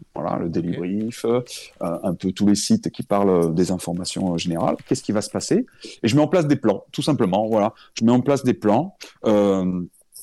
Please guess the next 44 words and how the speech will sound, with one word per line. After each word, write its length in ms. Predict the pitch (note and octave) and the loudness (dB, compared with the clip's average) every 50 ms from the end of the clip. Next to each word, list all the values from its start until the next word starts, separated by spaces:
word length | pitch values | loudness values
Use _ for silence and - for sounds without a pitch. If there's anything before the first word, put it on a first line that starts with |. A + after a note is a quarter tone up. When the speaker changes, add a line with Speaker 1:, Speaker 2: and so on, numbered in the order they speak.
| - - - - - | -18 -16 -16 -10 -4
Speaker 1:
bon, 160 | - G#2 B2 | -2 0 0
bah, 160 | G#2+ F#2 E2 | 0 0 -2
écoute, 300 | E2+ - - C3 A#2+ - | -4 -4 -6 -6 -4 -2
là, 220 | G2+ G#2+ A2+ A#2+ A#2 | 0 2 2 4 4
euh, 260 | G#2+ G2 F#2+ F#2 F2+ | 4 4 2 2 0
pour 180 | - - F#2+ G2 | -2 -4 -4 0
moi, 440 | G2+ G#2+ B2 C#3 C3 A#2+ F#2+ F2+ | 0 2 2 2 2 2 2 2
euh, 60 | F2 - | 0 0
et 80 | G#2 G#2+ | 0 2
ben, 240 | G2 G#2+ G#2+ A2+ G#2+ A2 | 2 2 0 0 -2 -2
des 100 | G#2+ G2+ | -4 -2
fois, 180 | - F#3 G#3 | 2 2 0
je 120 | G3+ - C3 | 2 2 0
vais 40 | |
même 160 | A2+ B2 B2+ A#2 | 0 2 2 2
à 40 | |
l'inverse 340 | A2+ A2+ G#2 G2+ D#3 E3+ D#3+ C3 | 0 0 0 2 0 0 0 -2
de 80 | B2 | -8
ce 60 | - | -12
qui 180 | - - A#2 A#2 | -8 -6 -2 0
est, 80 | B2+ B2+ | 0 0
euh, 60 | A2+ | 0
proposé, 460 | G2+ - A2 G#2 - C3+ C3 D3+ E3 | -2 -6 -8 -4 -2 -2 0 0 0
quoi, 160 | E3 - F#2+ | 0 -2 -8
hein. 80 | F#2+ A#2+ C3+ - - - | -8 -10 -12 -16 -16 -14
Speaker 2:
Mhm. 240 | C3+ D3 D#3 D#3 E3 | -12 -10 -10 -8 -6
Speaker 1:
Euh, 100 | G2 F#2 | -6 -4
je 120 | E2 G#2 | -2 -2
vais 60 | G#2 | 0
même 80 | A2 A2+ | 0 2
à 40 | A2 | 2
l'inverse, 300 | A2 A#2+ F3+ F#3+ - - _ _ - | 2 2 0 0 -2 -8 _ _ -2
mais 340 | A#2 C3+ F#3+ - - - _ _ _ _ - | 0 2 2 0 -2 -8 _ _ _ _ -8
je 140 | - G2 B2 | -2 2 2
veux 240 | A2+ A2+ B2+ E3 D#3 | 2 4 4 4 2
absolument 420 | C3+ - - E3 D3 C#3+ E3 F#3 | 2 2 0 2 2 2 2 0
prendre, 460 | E3+ - - D#3 E3 F3 E3+ C#3 - _ - | -2 -4 -2 0 0 0 0 -4 -6 _ -4
euh, 100 | B2+ B2 | -2 0
mes 120 | B2+ C3 | 0 0
décisions, 500 | B2 C#3 C3 - - A2+ G#2+ B2+ C#3 - - _ _ _ _ _ - _ _ _ - | 0 -2 -4 -4 -6 -6 -6 -8 -10 -10 -14 _ _ _ _ _ -20 _ _ _ -10
euh, 60 | A2 | -10
Speaker 2:
Ok. 60 | G#2 | -8
Speaker 1:
tout 100 | C#3+ D#3+ | -6 -6
seul. 320 | C#3+ - - G#2+ F#2+ E2+ | -4 -2 0 0 0 -2